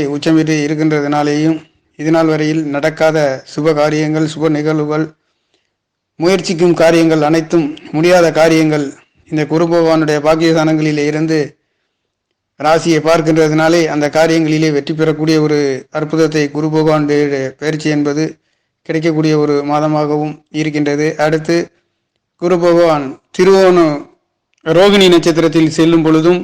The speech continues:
ரோகிணி நட்சத்திரம் சந்திரனுடைய பதினோராம் இடத்ததிபதி என்று சொல்லக்கூடியவர், கிடைக்காத லாபங்கள், கிடைக்காத, பேசாத மூத்த சகோதரன்கள் கூட பேசக்கூடிய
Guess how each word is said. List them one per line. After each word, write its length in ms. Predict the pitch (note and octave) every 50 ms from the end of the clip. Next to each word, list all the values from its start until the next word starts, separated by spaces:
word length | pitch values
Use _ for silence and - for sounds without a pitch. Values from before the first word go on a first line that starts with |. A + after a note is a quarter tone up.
| - _ _ _ _ _ C#3+ D#3+
ரோகிணி 280 | F3 F#3 F#3+ F#3+ F3+ E3+
நட்சத்திரம் 440 | E3 D#3 E3 D#3+ D#3+ E3 D#3+ D#3 D3
சந்திரனுடைய 560 | D#3 D3 D#3 D#3+ F3+ F3+ F3 E3+ D#3 D#3+ D#3 D3+ D3+
பதினோராம் 420 | C#3+ D3+ D#3+ E3+ E3+ E3+ E3+ E3
இடத்ததிபதி 460 | D#3+ D#3 D3+ E3 D#3+ D#3 D#3 D#3 D3+ D#3
என்று 120 | D3+ D3+ C#3+ D#3
சொல்லக்கூடியவர், 640 | D3+ D3+ D3+ D3+ - - D3 D3+ D#3 D#3 D#3 D#3+ - - _ _ _ _ _ _ _ _ _ _ _ _ _ -
கிடைக்காத 400 | E3+ E3 F3 E3 F3 F3+ F3+ F3 F3+ E3+ D#3+
லாபங்கள், 420 | D#3+ E3 E3 F3 E3+ E3 E3+ D#3+ D#3 - _
கிடைக்காத, 400 | - E3 F3 E3 F3+ F3 E3+ E3 E3+ E3+ E3+ E3+ - -
பேசாத 380 | E3 E3 E3+ E3 F3 E3 E3+ E3 E3 D#3 C#3+ C#3 - - _ D#3
மூத்த 220 | E3+ E3+ F3+ F3 E3
சகோதரன்கள் 640 | F3 E3 E3 D#3+ D#3+ D#3 D#3 D#3+ D#3 D#3 D#3 D3 -
கூட 140 | D#3+ D#3+ D#3+ D3+ C#3+ C3+ C#3 _ _ _ _ _ _ _ _ _ _ _ _ _ _ -
பேசக்கூடிய 520 | E3+ F3 - F#3 E3+ - F3 E3+ F3 F3